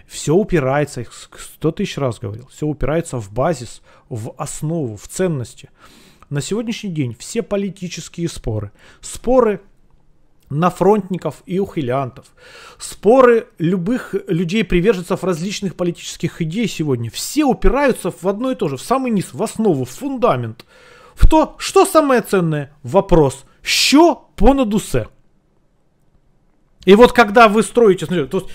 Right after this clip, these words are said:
нет ничего, пустота. И здесь вы начинаете строить свои какие-то политические,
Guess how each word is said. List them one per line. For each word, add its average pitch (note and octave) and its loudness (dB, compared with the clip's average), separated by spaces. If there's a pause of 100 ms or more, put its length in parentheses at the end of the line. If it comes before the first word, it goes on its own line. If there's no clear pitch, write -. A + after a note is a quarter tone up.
(100)
нет D4+ 2
ничего, A3+ 0
пустота. E3+ -2 (960)
И F#3 4
здесь D#4+ 6
вы B3 2
начинаете B3 0
строить D#4 0
свои A#3+ 0
какие-то G3 0
политические, G3 0